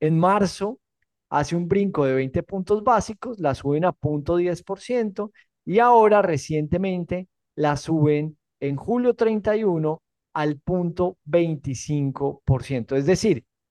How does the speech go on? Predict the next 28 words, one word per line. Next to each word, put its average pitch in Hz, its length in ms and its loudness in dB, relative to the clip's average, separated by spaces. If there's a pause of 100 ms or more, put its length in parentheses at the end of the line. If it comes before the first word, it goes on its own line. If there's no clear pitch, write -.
(120)
quien 175 280 2
se 190 120 0
había 165 240 2
endeudado 185 800 2
en 139 160 -8
el, 127 320 -8 (280)
a 135 100 -2
finales 165 560 2
del 185 220 0
dos 135 160 -2
mil 143 240 -4
veinticuatro 151 880 -2
o 147 80 -4
dos 135 160 -2
mil 143 140 -6
veintitrés, 139 640 -4
perdón, 123 480 -6 (240)
a 139 120 0
una 151 220 2
tasa 160 440 -2
de 120 140 -4
menos 120 440 -8
punto 156 400 -2
diez 180 260 2
por 196 220 -10
ciento 170 440 -4
y 143 100 -8
ahora 120 380 0